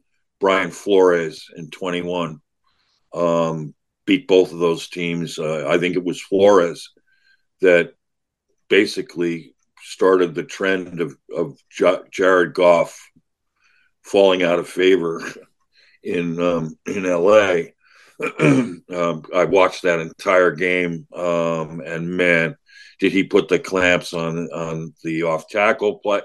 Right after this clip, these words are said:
everything, the def-, defensive discipline to stay in your lanes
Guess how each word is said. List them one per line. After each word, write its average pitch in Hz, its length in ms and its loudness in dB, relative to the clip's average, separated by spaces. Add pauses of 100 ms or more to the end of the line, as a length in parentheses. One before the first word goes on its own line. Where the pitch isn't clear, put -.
everything, 87 640 -2
the 76 160 -10 (120)
def-, 98 260 -6 (480)
defensive 90 540 -4
discipline 98 500 -4
to 82 100 -8
stay 92 380 -2
in 87 80 -4
your 82 180 -2
lanes 98 520 -4